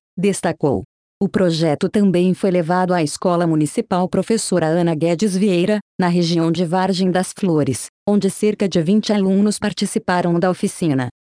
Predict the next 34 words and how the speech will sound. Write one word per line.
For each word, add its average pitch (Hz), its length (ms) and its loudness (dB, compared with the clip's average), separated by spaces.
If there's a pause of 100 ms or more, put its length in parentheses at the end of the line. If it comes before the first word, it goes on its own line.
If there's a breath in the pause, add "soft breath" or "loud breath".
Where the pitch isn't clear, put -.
De 190 100 -2
acordo 226 460 0
com 190 120 0
David 170 400 0
Aves 165 300 0
Lara 180 300 0
de 175 100 -2
Moura, 170 460 2 (200)
representante 170 800 0
da 175 120 0
Ecocreator, 165 720 0 (200)
o 185 40 2
resultado 170 640 0
superou 185 460 0
as 180 100 0
expectativas. 151 1080 -2 (400)
"Foi 214 160 2
excepcional 185 720 0
a 196 60 2
entrega 170 420 0
desses 170 380 0
estudantes 175 680 -2
de 165 80 0
Contagem. 143 680 0 (360)
Eles 190 300 0
aplicaram 175 580 -2
tudo 208 280 0
o 202 40 -2
que - 80 -6
aprenderam 175 540 0
e 175 60 0
demonstraram 180 680 0
muito 165 220 0
engajamento. 170 800 0